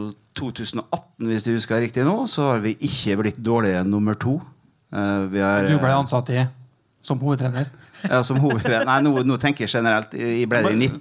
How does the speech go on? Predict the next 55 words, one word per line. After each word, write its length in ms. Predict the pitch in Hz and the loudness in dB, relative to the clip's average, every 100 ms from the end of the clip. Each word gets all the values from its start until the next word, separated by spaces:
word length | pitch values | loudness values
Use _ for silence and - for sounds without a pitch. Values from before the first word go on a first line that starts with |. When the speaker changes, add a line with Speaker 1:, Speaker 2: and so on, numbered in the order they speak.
| 190 | -2
Speaker 2:
hvor 80 | 180 | 0
tid 80 | |
Speaker 1:
da. 60 | 185 | 2
Speaker 2:
ble 80 | 165 | 2
han 80 | 165 | 2
ansatt? 300 | 135 175 - - - 104 | 0 -2 -6 -20 -14 -4
Speaker 3:
Han 140 | 127 139 | -2 2
ble 80 | 107 | 2
jo 140 | 123 | 2
ansatt 240 | 101 92 | 0 -2
som 100 | 101 | -2
hovedtrener 600 | 104 135 85 87 82 90 90 | 0 0 0 -4 -6 -6 -6
i 20 | |
to 140 | 101 | -8
tusen 160 | 80 85 | -8 -6
nitten, 300 | 117 - 120 | -8 -4 -4
og 140 | 101 - | -2 -6
da 60 | |
Speaker 2:
Ja. 60 | - | -4
Speaker 3:
tok 100 | 110 | -4
de 100 | 101 101 | -4 -2
gull. 160 | 95 101 | 0 0
Men 200 | 92 104 107 | -4 -6 -2
det 80 | |
er 80 | 110 | -2
vel 140 | 87 85 | -2 -6
faktisk, 460 | 123 98 - - 101 | -10 -8 -10 -8 -8
eh, 80 | |
tjue 240 | 92 110 101 | -8 -8 -8
sytten, 380 | 123 123 92 73 | -8 -8 -8 -6
Erling. 240 | 90 151 - | -6 -8 -8
Speaker 1:
Tjue 240 | - 143 | 0 0
sytten, 320 | 123 143 - 131 | 0 -4 -2 -2
ja, 80 | |
så 160 | 147 143 | 0 0
det 80 | 139 | 0
er 80 | - | 0
Speaker 3:
Eh, 60 | |
Speaker 1:
enda 220 | 165 156 117 | 0 2 2
Speaker 3:
det 80 | |
var 0 | |
Speaker 1:
bedre 100 | 139 | 4
enn 80 | 113 | 4
Speaker 3:
sølv 100 | 131 | 4
Speaker 1:
det 120 | 131 | 4
jeg 80 | 113 | 4
Speaker 3:
her 20 | |
Speaker 1:
har 80 | 120 | 4
i 60 | 110 | 4
Speaker 3:
da. 100 | 107 | 4
Speaker 1:
hodet. 300 | 98 139 127 | 2 0 0
Det 80 | 131 | 2
er 80 | 113 | 4
jo, 400 | 107 104 107 | 2 0 -2
ja, 140 | 101 | -2